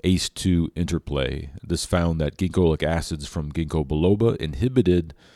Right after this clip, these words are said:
the sars cov two virus from binding to the ace two receptor,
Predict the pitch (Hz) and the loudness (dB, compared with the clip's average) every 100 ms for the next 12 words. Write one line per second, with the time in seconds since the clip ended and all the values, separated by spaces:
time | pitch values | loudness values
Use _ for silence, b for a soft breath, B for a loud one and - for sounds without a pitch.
0 | b b b - 80 104 95 87 95 82 | b b b -8 0 4 4 4 2 2
1 | 82 - 147 92 82 85 76 - 76 82 | 0 2 2 4 4 4 0 -4 -4 0
2 | 87 92 82 78 - 113 98 85 - 85 | 0 2 0 -4 0 0 2 0 0 -2
3 | - - 92 80 69 - 110 110 - 73 | -2 -4 -2 0 -2 -2 0 0 0 -2
4 | 69 | -2